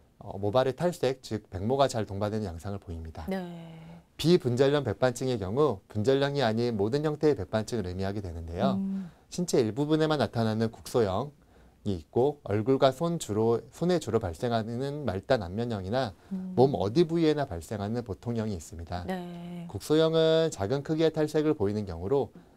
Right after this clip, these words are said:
Speaker 1: 이후에 분절형이나 보통형으로 발전하는 경우도 있고요.
Speaker 2: 어.
Speaker 1: 말단 안면형은 말씀드렸듯이 얼굴과 손에 주로 발생하는데 얼굴에 발생한 병변은 치료 효과가 좋으나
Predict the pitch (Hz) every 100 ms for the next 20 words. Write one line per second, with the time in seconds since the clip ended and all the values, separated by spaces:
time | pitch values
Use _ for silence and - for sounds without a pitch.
0 | - 95 110 110 127 127 123 123 120 98
1 | 107 143 139 131 117 110 110 101 - 135
2 | 131 127 127 85 110 104 107 98 87 92
3 | 85 - 90 110 175 170 165 175 180 175
4 | 180 - 92 98 160 139 104 135 143 139
5 | 139 139 135 139 98 87 120 131 123 127
6 | 117 139 95 98 135 139 139 131 131 131
7 | 135 _ _ _ - - 160 180 160 113
8 | 107 85 113 92 85 135 131 - _ _
9 | _ 101 104 147 165 147 143 151 143 127
10 | 123 123 127 - 175 165 165 156 139 92
11 | 98 90 92 101